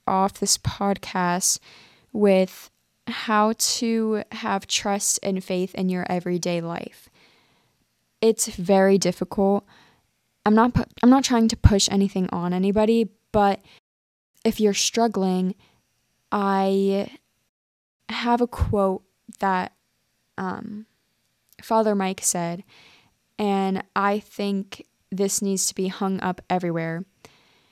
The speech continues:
He said, "It's easy to talk about the cross. It is not easy to carry the cross." So basically, your faith in life in general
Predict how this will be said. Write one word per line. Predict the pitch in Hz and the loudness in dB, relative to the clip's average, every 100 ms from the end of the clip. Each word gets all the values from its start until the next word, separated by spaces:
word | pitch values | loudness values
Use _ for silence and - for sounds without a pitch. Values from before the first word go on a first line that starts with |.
| _ _ | _ _
He | - 247 | -2 0
said, | 262 - 208 202 196 - | 2 0 0 0 -2 -2
"It's | 208 202 - | -2 -2 -2
easy | 240 240 240 | -2 0 0
to | 220 | 0
talk | - 202 - | 0 -2 -2
about | 190 180 | -6 -6
the | - | -8
cross. | - 180 180 - | -6 -4 -2 -4
It | 185 | -4
is | 190 - | -2 0
not | 190 185 190 190 | 0 2 2 0
easy | 185 180 185 | -4 -4 -4
to | 175 | -6
carry | - 202 185 180 | -6 -2 -2 -2
the | - | -6
cross." | - 180 - 220 - - _ _ _ _ - | -4 -4 -4 -4 -6 -6 _ _ _ _ -6
So | - 233 | 0 2
basically, | 220 220 226 226 214 196 190 - _ | 4 4 2 -2 -2 0 0 -4 _
your | - 220 220 | -2 0 2
faith | - 220 240 - | 2 2 2 -2
in | 214 208 | -2 0
life | 202 208 | 0 0
in | 196 | -2
general | 190 190 185 180 175 | 0 -2 -2 -4 -4